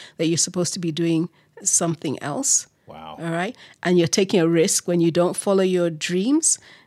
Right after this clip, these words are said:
Speaker 1: because
Speaker 2: Huh.
Speaker 1: that means leaving the safety of conventional wisdom
Speaker 2: Yeah.
Speaker 1: when you know that you need to be following your intuition down an unknown path instead.
Speaker 2: Wow.
Speaker 1: Yeah.
Speaker 2: So you
Speaker 1: Mm-hmm.
Speaker 2: are taking a risk
Speaker 1: Mm-hmm.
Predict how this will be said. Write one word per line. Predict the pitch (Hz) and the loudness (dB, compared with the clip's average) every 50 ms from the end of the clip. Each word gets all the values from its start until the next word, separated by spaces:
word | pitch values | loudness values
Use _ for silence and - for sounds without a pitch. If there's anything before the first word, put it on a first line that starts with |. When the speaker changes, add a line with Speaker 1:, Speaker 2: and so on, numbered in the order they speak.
| _ _ _ _ - 175 | _ _ _ _ -10 -4
Speaker 1:
because | 175 190 196 - - 202 196 196 180 - 147 | -4 -4 -4 0 0 2 2 4 2 0 -2
Speaker 2:
Huh. | 123 101 90 | -2 -6 -2
Speaker 1:
that | - 175 180 190 | 0 0 2 4
means | 196 202 202 180 - | 4 4 4 4 2
leaving | 202 196 190 190 190 180 | 2 2 2 2 2 2
the | 175 | 2
safety | 160 - - 190 170 175 - - - 196 | 2 0 0 0 0 -2 -2 -2 -2 -2
of | 175 160 - | -4 -4 -4
conventional | - 185 170 160 170 180 175 - - 196 175 175 170 - | -4 -2 -2 0 0 -2 -2 -2 -4 -4 -4 -4 -4 0
wisdom | 190 180 170 165 - 220 233 269 277 - - - - | 2 2 2 2 -2 -2 -4 -4 -4 -6 -16 -14 -10
Speaker 2:
Yeah. | - 107 | -6 -2
Speaker 1:
when | 185 190 190 185 | 2 4 4 4
you | 196 247 285 294 | 4 4 6 6
know | 277 269 247 254 262 262 170 104 85 - _ _ _ _ | 6 6 6 4 2 -2 -2 -4 -6 -10 _ _ _ _
that | - - | -10 -6
you | 190 190 185 | -2 0 2
need | 190 196 190 | 2 2 0
to | - 185 | -2 -4
be | 180 185 | -4 -6
following | - - - 185 180 180 180 175 | -6 -4 -4 -4 -2 0 0 0
your | 165 160 165 160 - | 0 -2 -4 -4 -6
intuition | - 170 165 - - 165 151 160 160 - - - - 139 151 _ - - _ _ _ _ 294 175 | -6 -6 -6 -6 -6 -6 -6 -6 -6 -6 -8 -8 -12 -14 -16 _ -20 -20 _ _ _ _ -18 -8
down | 156 175 156 160 156 | -6 -6 -2 -2 -2
an | 151 147 - | -2 -2 -4
unknown | - 160 156 151 151 143 143 147 | -4 -2 -2 0 0 -2 -4 -8
path | - - 147 120 139 151 - _ | -8 -10 -12 -12 -12 -12 -14 _
instead. | - 147 - - - - - - - _ _ _ _ _ _ | -14 -12 -12 -12 -12 -16 -16 -18 -20 _ _ _ _ _ _
Speaker 2:
Wow. | - 92 110 - 202 180 - _ _ | -12 -10 -8 -8 -10 -10 -16 _ _
Speaker 1:
Yeah. | _ 151 135 120 101 - - - _ _ _ | _ -12 -10 -10 -10 -12 -14 -18 _ _ _
Speaker 2:
So | - - - 135 | -12 -4 -2 -2
you | 123 117 120 139 156 170 | 0 0 0 2 2 2
Speaker 1:
Mm-hmm. | 185 - - - _ 151 | 2 0 -2 -4 _ 0
Speaker 2:
are | 143 139 139 139 131 127 131 _ _ - _ | 2 2 2 2 0 -2 -8 _ _ -20 _
taking | - - 139 120 - 151 143 135 123 | -2 -2 -2 -2 -2 -6 -4 -4 -4
a | 117 110 110 | -4 -2 -2
risk | 113 135 147 131 135 - - - - - _ _ _ _ | -2 -2 -4 -4 -4 -6 -8 -8 -8 -10 _ _ _ _
Speaker 1:
Mm-hmm. | - 180 175 175 - 185 180 208 277 | -2 -2 -2 0 -2 -4 -4 -4 -6